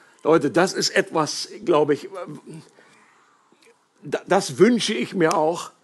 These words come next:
Das kann man auch nicht an- und abstellen. Und das hat er auch nicht jeden Tag erlebt, das hat er nicht jede Woche erlebt, sonst so viel Platz hätte er gar nicht gehabt in seinem Mantel. Das sind außerordentliche,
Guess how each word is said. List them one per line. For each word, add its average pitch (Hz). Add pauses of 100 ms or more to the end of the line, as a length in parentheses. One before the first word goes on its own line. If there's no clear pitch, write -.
(260)
Das -
kann 180
man 175
auch 226
nicht 208
an- 185
und 170
abstellen. 175 (300)
Und 156
das 160
hat 180
er 202
auch 185
nicht 170
jeden 202
Tag 180
erlebt, 180
das 147
hat 160
er 165
nicht 151
jede 170
Woche 165
erlebt, 170
sonst 143
so 156
viel 156
Platz 151
hätte 156
er 147
gar 147
nicht 135
gehabt 170
in 139
seinem 131
Mantel. 143 (1400)
Das 160
sind 170
außerordentliche, 202